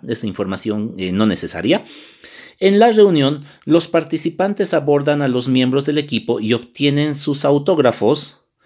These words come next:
Si un jugador particular firma en promedio treinta y tres autógrafos, a partir de aquí recién nos está interesando. Nos está diciendo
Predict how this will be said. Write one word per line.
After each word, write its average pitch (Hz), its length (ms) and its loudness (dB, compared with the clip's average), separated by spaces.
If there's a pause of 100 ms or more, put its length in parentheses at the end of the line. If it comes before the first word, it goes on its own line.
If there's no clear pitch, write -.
(280)
Si - 140 -2
un 220 80 2
jugador 165 420 4
particular 127 640 0
firma 120 600 -2
en 107 160 -6
promedio 123 400 -4
treinta 98 260 -10
y 95 40 -8
tres 127 200 -8
autógrafos, 147 560 -6
a 139 100 -6
partir 143 240 -4
de 143 60 0
aquí 131 220 0
recién 107 260 -2
nos 107 140 -4
está 95 160 -4
interesando. 82 500 -10
Nos 107 160 -4
está 127 180 2
diciendo 143 520 0